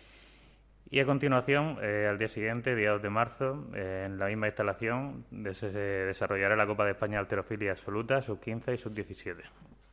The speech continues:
Este prestigioso evento, que reunirá a los mejores deportistas, sesenta mejores deportistas de distintas categorías en estas modalidades deportivas,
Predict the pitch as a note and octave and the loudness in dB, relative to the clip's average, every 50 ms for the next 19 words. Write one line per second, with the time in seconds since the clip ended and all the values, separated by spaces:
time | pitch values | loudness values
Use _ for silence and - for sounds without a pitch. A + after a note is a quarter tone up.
0 | _ - - - - - - - - - - - - - - - - - - - | _ -20 -20 -20 -20 -20 -20 -20 -20 -20 -20 -20 -20 -20 -20 -20 -20 -20 -20 -20
1 | - - - - B2+ B2 - - B2+ A#2+ A#2+ A#2 A#2 A2+ A2+ A2 A#2+ A#2 A2 - | -20 -16 -6 -2 -2 -2 -2 2 2 4 6 6 6 4 4 2 2 0 -2 0
2 | - A2 - - B2 A#2 - A#2 G#2+ G#2+ A2 B2 B2+ C3 C3+ - C#3 D3 E3 F3+ | -2 -2 0 0 0 2 2 2 2 2 2 2 0 0 0 0 -2 -2 -2 -4
3 | - B2 - - - - - - - G#2+ G2 G2 G2 G2+ F#2+ G2 F#2+ F#2+ G2 G2 | -8 -14 -14 -16 -20 -20 -20 -12 -6 -4 -2 0 0 0 0 0 -2 -2 0 0
4 | F#2+ G2+ G2+ G2+ G2+ G2+ G2 G2 G2 G2+ G2+ G2 F#2 - G#2+ G2+ G2 F#2+ G2+ F#2+ | 4 6 6 6 6 4 2 2 0 -2 -2 -4 -4 0 0 0 2 0 0 0
5 | G2+ F#2+ - - G#2 G2 - - G2+ F#2+ - - G2 A2+ A#2 A2+ A#2+ A2 G2 - | -2 -2 -2 -2 -4 -4 -2 -2 -4 -4 -4 -4 -6 -4 -2 -2 -2 -2 -2 -2
6 | A2+ G#2+ G#2 G2+ G#2 F#2+ F#2+ F#2+ - - G#2+ G2+ - A2+ G#2 G2 G2 F#2+ F#2+ F#2 | -2 -2 -2 -2 -2 -2 -2 -2 -2 -4 -6 -4 -2 -2 -2 -2 -2 -2 -2 -2
7 | - G#2+ G2+ G#2+ G2+ - A2 G2+ G2 F#2+ F#2+ G2 A2 G#2+ G2+ F#2+ F#2+ F#2+ F#2+ - | -4 -4 -2 -2 -2 -2 -2 0 0 0 0 0 2 2 2 0 0 -2 -6 -14
8 | - - - - G#2+ A2+ G#2 G2 F#2+ F#2+ F#2+ F#2+ F#2+ F#2+ F#2+ G2 F#2+ F2+ G2 G#2 | -18 -18 -16 -10 -6 -4 -2 -2 -2 -2 -2 -2 -4 -4 -6 -6 -8 -8 -6 -4
9 | G#2 G#2 - A2 G2+ G2 G2 G2 G2 G2 G2 G2+ G2+ G2+ F#2 F#2+ F#2 - - A#2 | -4 -2 -2 -2 -2 0 0 0 0 0 0 0 0 -2 -2 -4 -4 -4 -2 -2
10 | B2 C3 C#3+ E3 | 0 0 -2 -2